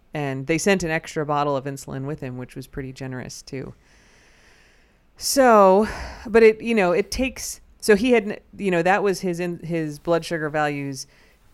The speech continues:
with no treatment. Um, but it takes a couple weeks for blood sugar to move in dogs. Like, it's not like humans, and we said this with Manchego, where you kind of measure it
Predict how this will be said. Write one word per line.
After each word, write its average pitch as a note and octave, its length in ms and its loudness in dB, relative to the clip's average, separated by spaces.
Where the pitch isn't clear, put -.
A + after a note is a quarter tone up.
with E3 240 -2
no D#3 160 -4
treatment. C#3 560 -8
Um, C#3 600 -4
but F3+ 80 2
it F3+ 100 0
takes G#3 260 -2
a G3 40 -6
couple E3+ 380 -4
weeks D#3+ 600 -8
for D3+ 280 0
blood D#3 260 0
sugar D3+ 380 -6
to C3+ 80 -6
move C#3+ 600 -6
in D3+ 160 -6
dogs. C3 440 -6
Like, C3+ 160 -8
it's C#3+ 200 -8
not C#3+ 180 -4
like C#3 200 -8
humans, C3 360 -10
and C#3+ 140 -10
we C3+ 100 -10
said C3+ 200 -6
this B2+ 160 -10
with C3+ 100 -10
Manchego, C3 460 -10
where B2+ 140 -12
you B2 100 -14
kind C3 220 -10
of C3 40 -10
measure C3 300 -6
it A#2+ 140 -10